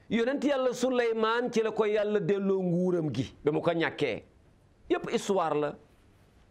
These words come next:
temps bee ma ko dul may, waaye rek dama la bëgg a feeñalal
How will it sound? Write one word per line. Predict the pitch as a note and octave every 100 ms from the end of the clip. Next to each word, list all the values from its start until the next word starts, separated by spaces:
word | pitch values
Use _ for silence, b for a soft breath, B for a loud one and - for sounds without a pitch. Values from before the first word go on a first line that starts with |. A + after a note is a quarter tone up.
| _ -
temps | G#3 G3
bee | G3
ma | F#3+
ko | E3+
dul | E3 D#3+
may, | C#3 A2+ - - - - _ - - b b b b
waaye | G#3+ A#3
rek | C#4 G#3
dama | B3
la | A#3
bëgg | G#3 A3
a | G3+
feeñalal | - G3 F#3 F3 E3 F#3